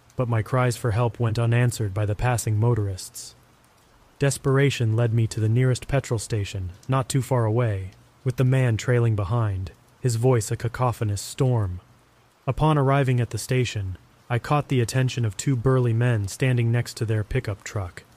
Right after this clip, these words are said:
They must have seen the terror etched across my face and the man following me. Without hesitation, they rushed to my side, their protective instincts kicking in.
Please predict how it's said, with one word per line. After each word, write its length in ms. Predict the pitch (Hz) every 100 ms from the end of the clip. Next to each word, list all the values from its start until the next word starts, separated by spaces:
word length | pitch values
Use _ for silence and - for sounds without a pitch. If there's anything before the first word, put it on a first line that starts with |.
| _ _ _ _
They 120 | 123
must 280 | 117 131 120
have 100 | 123
seen 240 | - 131 113
the 100 | 107
terror 400 | - 131 117 110
etched 260 | 120 - 120
across 380 | - 123 110
my 120 | 113 101
face 400 | - 123 101 -
and 120 | 107
the 40 |
man 280 | 110 123 117
following 520 | - 120 120 104 98
me. 240 | 92 92 92 - _ _ _ _
Without 360 | 127 123 127 120
hesitation, 760 | 135 123 - 127 123 107 95 - -
they 120 | 127
rushed 320 | 120 131 123 -
to 60 |
my 160 | 127 117
side, 500 | - 127 113 101 95
their 120 | 120
protective 520 | - - 135 - 123
instincts 460 | 127 131 - 104 -
kicking 360 | - 127 113
in. 300 | 110 110 92